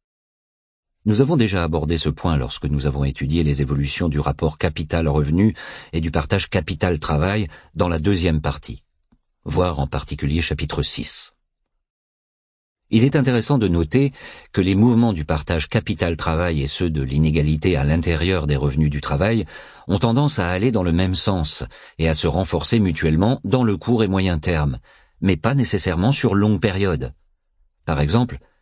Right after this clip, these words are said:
chacune des deux guerres mondiales se caractérise à la fois par une baisse de la part du capital dans le revenu national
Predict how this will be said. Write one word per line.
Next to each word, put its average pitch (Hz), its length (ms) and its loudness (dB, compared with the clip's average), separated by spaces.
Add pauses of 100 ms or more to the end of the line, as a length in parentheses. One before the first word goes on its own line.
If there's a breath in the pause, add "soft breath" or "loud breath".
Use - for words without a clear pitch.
(160)
chacune 117 480 2
des 85 160 2
deux 85 180 0
guerres 76 220 2
mondiales 92 520 0 (300 loud breath)
se - 160 -2
caractérise 87 800 -2
à 120 100 2
la 120 80 0
fois 104 320 -2
par 78 220 -2
une 76 160 2
baisse 82 320 -2
de 73 80 0
la 67 100 -2
part 76 300 -4
du 60 120 -8
capital 73 580 -2
dans 65 120 -4
le 65 60 -4
revenu 64 320 -4
national 90 560 -2